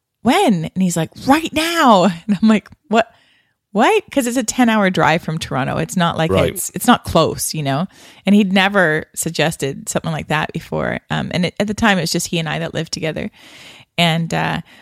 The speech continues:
Speaker 1: so we drove home and packed a little bag, and he literally drove through the night, but he only usually slept, like, three or four hours a night anyway.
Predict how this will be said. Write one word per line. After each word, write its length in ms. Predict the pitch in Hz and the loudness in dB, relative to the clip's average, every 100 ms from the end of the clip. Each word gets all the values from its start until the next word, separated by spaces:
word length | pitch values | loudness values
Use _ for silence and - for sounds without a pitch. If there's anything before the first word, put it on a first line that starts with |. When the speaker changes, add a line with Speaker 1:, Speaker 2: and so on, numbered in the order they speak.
| - | -12
Speaker 1:
so 560 | - 202 180 165 160 - - | -2 2 4 2 0 -4 -6
we 240 | 175 196 | 0 0
drove 300 | 180 180 180 | 2 2 2
home 540 | - 180 170 180 220 214 | 0 0 0 0 -2 -2
and 360 | 165 170 160 165 | -4 -4 -4 0
packed 340 | - 170 165 | 2 0 -2
a 40 | 170 | -2
little 200 | 165 160 | 0 0
bag, 440 | 170 160 160 175 | 2 2 2 -2
and 160 | 165 165 | -2 -4
he 320 | - 214 214 | -2 0 2
literally 380 | 196 180 160 156 | 2 0 0 -2
drove 260 | 156 156 | 0 -2
through 140 | - 165 | -2 -6
the 80 | 160 | -4
night, 240 | 139 147 | -4 -2
but 100 | 170 | -2
he 160 | 190 196 | 0 2
only 200 | 202 170 | 2 0
usually 240 | 170 160 | -4 -6
slept, 260 | - 160 - | -6 -6 -4
like, 140 | - | -6
three 160 | - 170 | -4 -6
or 40 | |
four 180 | - - | -4 -6
hours 180 | 67 185 | -4 -4
a 60 | |
night 160 | 180 - | -4 -4
anyway. 400 | - 185 180 202 | -4 -2 -4 -6